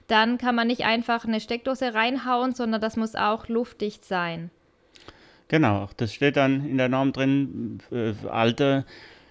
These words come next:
Speaker 2: die traditionellen Handwerker gehen natürlich davon aus, wir haben ein Mauerwerk aus Vollziegeln, das ist, äh, erstmal einigermaßen luftdicht, sagen wir einigermaßen. Ähm,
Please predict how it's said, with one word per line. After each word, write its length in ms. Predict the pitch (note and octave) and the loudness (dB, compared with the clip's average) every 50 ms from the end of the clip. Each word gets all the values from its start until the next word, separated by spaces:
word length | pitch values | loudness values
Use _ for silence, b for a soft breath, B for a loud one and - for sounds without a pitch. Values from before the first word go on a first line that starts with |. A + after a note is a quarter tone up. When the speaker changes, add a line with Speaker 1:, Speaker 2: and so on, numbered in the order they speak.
| B B B B - - | B B B B -4 -2
Speaker 2:
die 100 | C3 B2+ | -2 0
traditionellen 960 | - - - C#3 D3 C#3+ D#3 D3 C#3 - C#3+ C3+ C3+ C#3 C#3+ D3 C#3+ C#3 B2+ | 0 2 6 6 6 6 6 2 2 2 2 4 4 6 6 6 4 4 4
Handwerker 760 | C3+ C#3 C3+ B2+ B2 A#2+ B2 B2+ B2+ - B2+ B2+ B2+ B2 B2 A#2+ - - _ | 4 2 2 2 2 2 2 2 4 4 4 4 4 2 0 -4 -8 -16 _
gehen 300 | - - - C3 B2+ B2+ | -18 -4 0 2 4 6
natürlich 400 | B2+ B2 A#2 - B2+ A2+ A#2 A2+ | 4 4 2 0 -2 -2 -2 -2
davon 260 | - A#2 G#2 G#2+ G#2 - | -4 -4 -4 -2 -2 0
aus, 420 | - B2+ C#3 D3 C#3 - - - | 2 2 2 2 0 -4 -10 -6
wir 140 | - G#2+ G2+ | -4 -2 -2
haben 280 | G2+ G#2 F#2 G2 F#2+ - | 0 -2 -2 -2 -4 -4
ein 340 | - F2+ F2 E2+ F2 F2 - | -4 -4 -4 -4 -4 -6 -6
Mauerwerk 760 | - G#2+ C3 D3 D3+ C#3+ C#3+ C3 C#3 C#3 C#3 C#3 - - - | 0 2 4 4 6 4 4 4 2 0 0 -2 -4 -12 -12
aus 180 | G2+ G2 F#2+ - | -10 -10 -10 -6
Vollziegeln, 680 | - D#3+ D#3+ D#3 D3 - C#3+ C3+ B2+ C3+ B2+ B2+ B2 | 0 2 2 2 2 0 -4 -4 -2 0 0 0 0
das 200 | A#2+ G2+ F2+ - | -2 -4 -6 -4
ist, 320 | A#2 A2+ A2 - - - | -6 -6 -6 -8 -10 -12
äh, 320 | A2+ G#2 G#2 G2 F#2 F#2+ F#2 A2+ G#2+ G2 - F#2+ | -10 -8 -6 -6 -6 -6 -8 -10 -10 -12 -8 -6
erstmal 640 | G#2 A2 - - G#2+ G#2+ G2 G2+ G#2+ F2 - - | -6 -6 -6 -6 -6 -6 -4 -4 -6 -8 -8 -6
einigermaßen 580 | - A#2 C3+ D3 C#3 C3 B2 A#2+ A2+ A2+ G2+ C3 | 0 4 4 4 4 4 2 2 0 0 0 0
luftdicht, 420 | D#3+ F3+ - - - E3+ E3 - | -2 -2 -2 -4 -4 -4 -4 -4
sagen 220 | - G#2 G2+ G#2 G#2+ | -6 -8 -6 -6 -6
wir 120 | G2 F2 | -6 -6
einigermaßen. 680 | D2 E2+ F#2+ F2+ - F#2+ F#2+ G#2 A2+ B2+ C3 B2+ C#3 C3+ B B B B B B B B B - | -6 -6 -8 -6 -6 -6 -6 -4 -4 -4 -4 -6 -6 -10 B B B B B B B B B 2
Ähm, 420 | - A#2+ B2 B2 B2 A#2+ B2 - | 4 6 6 6 6 4 2 0